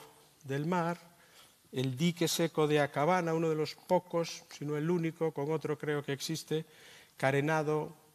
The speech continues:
un dique en piedra para carenar, que juega con las mareas y que permite las construcciones, que está en muy mal estado, en un conjunto de patrimonio y arqueología industrial, pueda alentar de nuevo su origen, que era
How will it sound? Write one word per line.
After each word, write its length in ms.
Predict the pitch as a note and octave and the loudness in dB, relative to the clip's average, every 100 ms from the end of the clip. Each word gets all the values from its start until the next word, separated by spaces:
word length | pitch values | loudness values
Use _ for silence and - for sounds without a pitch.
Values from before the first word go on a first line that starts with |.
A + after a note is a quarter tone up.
| - D#3 | -16 -10
un 80 | |
dique 240 | B2+ D#3 C#3 | -4 -2 0
en 140 | C3 | -2
piedra 400 | B2+ D#3 D3+ C#3+ | 2 2 2 2
para 200 | C3 C3 | 0 -2
carenar, 460 | C3 C3 C#3 E3+ E3 | 0 -2 0 -2 -2
que 80 | C3 | -4
juega 240 | C#3+ C3+ | -2 -2
con 160 | B2+ B2+ | 0 -2
las 140 | A#2+ | -2
mareas 480 | B2+ D#3+ E3 D#3+ - | 0 0 0 -2 -4
y 40 | |
que 100 | A#2+ | -6
permite 360 | A#2+ B2+ C#3 C3 | -4 -4 -4 -6
las 100 | B2 | -4
construcciones, 480 | C3 C#3+ C3+ D#3+ C#3 | -6 -4 -2 -2 -4
que 80 | |
está 200 | B2+ C#3 | -4 -2
en 60 | C3 | -2
muy 100 | C#3+ | 0
mal 160 | E3 D#3 | 2 2
estado, 480 | D3 E3+ E3 E3 E3 - - - | 2 0 2 0 -2 -12 -14 -6
en 140 | C3 | -2
un 80 | D3+ | 0
conjunto 460 | C#3+ D3 D3+ C#3 C3+ | 0 -2 -4 -4 -6
de 200 | C3 C3 | -4 -6
patrimonio 600 | C3 C3 C#3 C3+ C3+ C3+ - - - | -6 -4 -4 -4 -6 -8 -18 -20 -8
y 60 | B2+ | -4
arqueología 480 | C3 C3 B2+ - C3 | -2 -2 -4 -2 -4
industrial, 720 | B2+ A#2+ - C#3 C#3 C#3 D3 - - - _ | -4 -8 -6 -4 -2 -4 -8 -16 -20 -20 _
pueda 300 | D3 D#3 D#3 | 4 6 6
alentar 420 | D3 D3 D#3+ D3 | 4 2 2 2
de 80 | D3 | 2
nuevo 400 | D3+ D#3 D#3 D#3+ - - - - - | 2 2 2 -2 -8 -20 -20 -20 -20
su 200 | - - | -10 0
origen, 440 | C#3 F#3 - G#2+ A2+ | 4 4 4 -4 -4
que 140 | - | -4
era 260 | C3+ D3+ | -2 -2